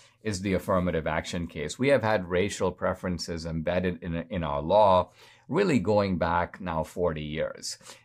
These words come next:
Uh, it's reached a terrible point where even though, uh, the fourteenth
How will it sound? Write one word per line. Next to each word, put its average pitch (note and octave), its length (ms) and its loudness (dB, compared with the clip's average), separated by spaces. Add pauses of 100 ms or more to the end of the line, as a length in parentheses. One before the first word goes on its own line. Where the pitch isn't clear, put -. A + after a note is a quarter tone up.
(120)
Uh, G2+ 320 2
it's - 240 -4
reached C#3+ 300 -2
a A2 60 -2
terrible C#3 500 4
point G#2+ 540 0 (320)
where A2 560 6
even E3 420 2
though, A#2+ 500 6 (300)
uh, G2 360 0
the G2 120 0
fourteenth A#2+ 500 2